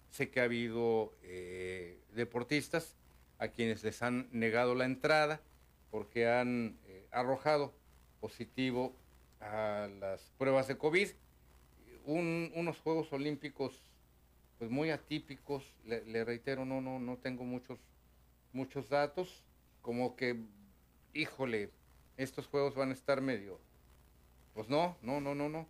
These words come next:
Incluso por aquí hay información en el sentido de que, ah,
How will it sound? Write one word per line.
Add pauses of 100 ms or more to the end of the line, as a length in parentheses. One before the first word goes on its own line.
(140)
Incluso
por
aquí
hay
información (360)
en
el
sentido
de
que,
ah,